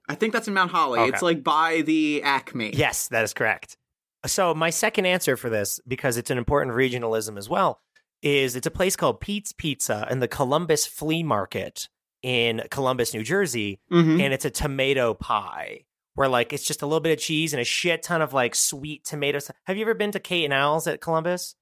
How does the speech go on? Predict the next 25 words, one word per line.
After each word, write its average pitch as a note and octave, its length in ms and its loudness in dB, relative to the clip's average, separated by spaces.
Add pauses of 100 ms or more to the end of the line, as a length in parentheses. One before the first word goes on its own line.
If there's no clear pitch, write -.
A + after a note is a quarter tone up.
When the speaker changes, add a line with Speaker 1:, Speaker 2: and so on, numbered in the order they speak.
(160)
Speaker 1:
No. D3+ 600 0
Speaker 2:
It's D#3+ 160 0
like E3+ 160 0
this, - 200 -4 (120)
oh C3+ 40 -6
my A#2+ 140 -6
God, F2 340 -2 (200)
Jeff. G#2+ 420 -4 (320)
That's, B2 160 0
like, C3 140 -2
Speaker 1:
I - 20 4
Speaker 2:
the G3+ 40 4
Speaker 1:
don't, C4 80 4
Speaker 2:
greatest A2+ 280 2
pizza. A#3+ 100 2
Speaker 1:
here's D#4 120 4
the - 100 0
thing. - 240 2 (300)
I've G#3+ 240 4
only A#3 320 2
ever A3 160 4
been, G#3 240 2
I've, D#4 240 2 (100)
I've F#3 320 2 (240)
never, G3 720 0